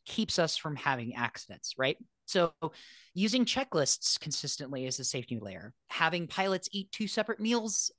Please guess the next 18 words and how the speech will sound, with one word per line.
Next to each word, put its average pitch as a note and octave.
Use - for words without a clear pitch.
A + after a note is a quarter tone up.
on F#3+
the F#3
flight A#3
deck C3
is C#3+
a C#3
safety B2+
layer. -
Having F3+
a -
dispatcher C#3
verify C#3+
your A#3+
flight F3+
plans, A#2
that's B2+
another C3
layer. A2+